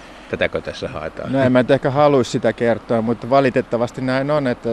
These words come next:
Speaker 2: Euroopassahan toimii tämmönen ankeriastyöryhmä ja, ja Euroopassa on E U:n alueella kyllä päätetty, että, että Euroopasta pyydettyjä ankerianpoikasia ei saa viedä E U:n ulkopuolelle,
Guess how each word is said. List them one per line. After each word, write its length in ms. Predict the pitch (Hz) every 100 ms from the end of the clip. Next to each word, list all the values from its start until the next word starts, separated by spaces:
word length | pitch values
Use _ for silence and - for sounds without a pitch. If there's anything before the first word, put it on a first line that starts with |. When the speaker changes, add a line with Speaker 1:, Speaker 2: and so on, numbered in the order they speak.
| 123 - - - - - - - - - - - - -
Speaker 2:
Euroopassahan 600 | 139 135 117 117 123 117
toimii 260 | 127 123 120
tämmönen 240 | 120 123
ankeriastyöryhmä 1200 | 127 120 120 104 101 - 104 95 92 90 98 95
ja, 200 | 90 92 - - - - - - - - - 107
ja 260 | 104 104 - - - - -
Euroopassa 640 | 117 110 101 95 - 120
on 160 | 123 135
E 140 | 139
U:n 240 | 131 127
alueella 340 | 127 127 127 123
kyllä 220 | 147 131
päätetty, 640 | - 151 127 92 - 95 92
että, 320 | - 98 101 - - - 110
että 200 | - 110
Euroopasta 560 | 123 113 104 110 110
pyydettyjä 580 | - 110 107 - 117 110
ankerianpoikasia 920 | 113 104 101 95 87 95 110 104 107
ei 200 | 123 139
saa 200 | - 87
viedä 280 | 85 73 85 - - - - -
E 160 | - 98
U:n 220 | 78 98
ulkopuolelle, 800 | 90 92 - 98 62 65 64